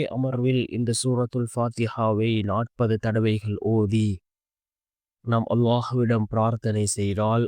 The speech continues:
அல்லாஹ் ஜல்ல சுப்ஹானஹு வ தஆலா அந்த பிரார்த்தனைகளை பூர்த்தி செய்து தருகின்றான். அந்த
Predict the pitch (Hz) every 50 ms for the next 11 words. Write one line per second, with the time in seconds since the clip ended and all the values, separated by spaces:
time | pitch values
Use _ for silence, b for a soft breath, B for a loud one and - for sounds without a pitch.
0 | - - 107 107 107 104 104 104 117 117 113 - - 113 107 117 113 110 107 101
1 | - - 104 104 98 - - 120 117 117 113 110 101 101 107 98 92 92 92 -
2 | 107 98 101 107 107 110 113 117 120 120 123 - _ _ _ _ _ _ _ _
3 | _ _ - 110 113 117 107 104 98 - - 107 107 113 123 123 - - 123 113
4 | 113 104 104 95 113 107 95 101 113 113 107 104 98 - _ - 117 120 - -
5 | - 113 - - 107 104 101 101 101 104 98 98 101 - 101 98 95 90 101 107
6 | 110 110 107 - - - - 101 104